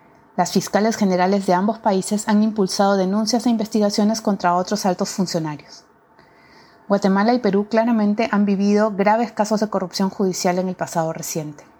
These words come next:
El caso guatemalteco ha generado un renovado interés por repensar cómo reaccionar desde los fueros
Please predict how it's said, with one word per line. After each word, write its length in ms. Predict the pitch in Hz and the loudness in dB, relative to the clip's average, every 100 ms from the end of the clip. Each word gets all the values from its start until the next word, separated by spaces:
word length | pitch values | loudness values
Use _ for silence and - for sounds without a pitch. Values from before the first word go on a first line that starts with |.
| _ _ _ _ _ _ _ - - - - - - _ _ _ | _ _ _ _ _ _ _ -20 -20 -20 -20 -20 -20 _ _ _
El 120 | 214 214 | -2 0
caso 260 | 277 - | 0 2
guatemalteco 720 | 339 277 202 185 208 208 240 226 | 0 0 0 -2 -4 -2 -2 -2
ha 60 | |
generado 460 | - 233 208 202 208 | 0 0 2 2 2
un 100 | 214 | 2
renovado 520 | 226 202 185 214 269 | 2 2 2 2 2
interés 400 | 262 185 196 196 | 0 0 -2 -4
por 220 | - 208 | -6 -2
repensar 560 | 208 208 202 220 240 247 - | -2 0 -2 2 0 -2 -4
cómo 240 | 311 349 311 | -2 0 0
reaccionar 580 | 294 - 202 202 226 - | -2 0 2 2 2 0
desde 200 | 190 175 | 0 0
los 120 | 170 | 0
fueros 300 | - 247 | 0 2